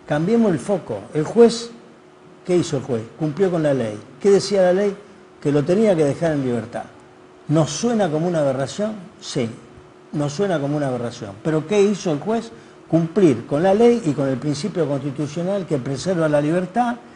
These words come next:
y, y el tema, el, el paradigma de que nadie, nadie es culpable hasta que no queda expresamente demostrado y en todas sus instancias.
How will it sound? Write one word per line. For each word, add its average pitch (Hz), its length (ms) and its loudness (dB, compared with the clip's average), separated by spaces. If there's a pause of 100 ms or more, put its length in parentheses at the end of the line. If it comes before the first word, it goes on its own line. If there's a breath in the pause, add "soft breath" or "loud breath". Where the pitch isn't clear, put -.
(320 loud breath)
y, 139 400 2
y 143 80 4
el 143 120 2
tema, 156 600 0
el, 120 240 -6 (200)
el 117 200 -8
paradigma 185 580 2
de 156 160 0
que 143 320 -4
nadie, 190 640 0 (120)
nadie 160 480 0 (220)
es 143 140 -6
culpable 147 600 0
hasta 127 340 -4
que 123 100 -4
no 131 160 -4
queda 143 300 -4 (100)
expresamente 143 800 -4
demostrado 151 600 0
y 156 100 2
en 151 120 -2
todas 160 300 -2
sus 143 100 -4
instancias. 120 600 -6